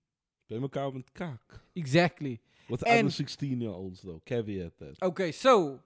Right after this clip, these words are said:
Speaker 2: are we saying that you can have sex at that age and engage in all these activities?
Speaker 1: Well, you can because technically you were
Speaker 2: As,
Speaker 1: three.
Speaker 2: wait, listen.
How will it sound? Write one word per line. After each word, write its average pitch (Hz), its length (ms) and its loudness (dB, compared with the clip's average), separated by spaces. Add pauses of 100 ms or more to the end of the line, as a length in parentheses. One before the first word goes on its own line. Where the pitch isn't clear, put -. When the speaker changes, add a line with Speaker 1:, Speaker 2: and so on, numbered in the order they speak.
Speaker 2:
are 185 100 0
we 185 160 -4
saying 208 580 -2 (880)
that 160 180 0 (320)
you 156 140 -6
can 175 180 0
have 165 340 -2
sex - 720 -6
at 151 140 -6
that 151 260 -4
age 165 340 -2
and 143 140 -6
engage 147 480 -4
in 160 260 -10
all 170 240 -6
these 151 340 -8
activities? 151 580 -4
Speaker 1:
Well, 131 100 -4
you 131 120 -6
can 143 360 -4
because 113 420 -12
technically 120 520 -14
you 104 240 -12
were 98 120 -12
Speaker 2:
As, 170 220 -2
Speaker 1:
three. 95 120 -12 (100)
Speaker 2:
wait, 165 320 -2 (120)
listen. 131 460 -10